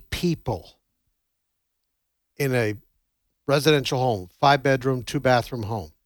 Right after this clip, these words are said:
ninety people. And in the politically correct language of the Associated Press, they identify them as undocumented. In other words, these are all people in the country illegally.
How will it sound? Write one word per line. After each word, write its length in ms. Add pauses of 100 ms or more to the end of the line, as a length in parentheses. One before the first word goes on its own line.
(240)
ninety 400
people. 440 (1000)
And 280
in 160
the 300 (100)
politically 640
correct 420
language 540
of 100
the 80
Associated 720
Press, 560 (640)
they 100
identify 540
them 160
as 140 (100)
undocumented. 1000 (580)
In 60
other 200
words, 460 (360)
these 160
are 140
all 220
people 580
in 140
the 100
country 540 (120)
illegally. 540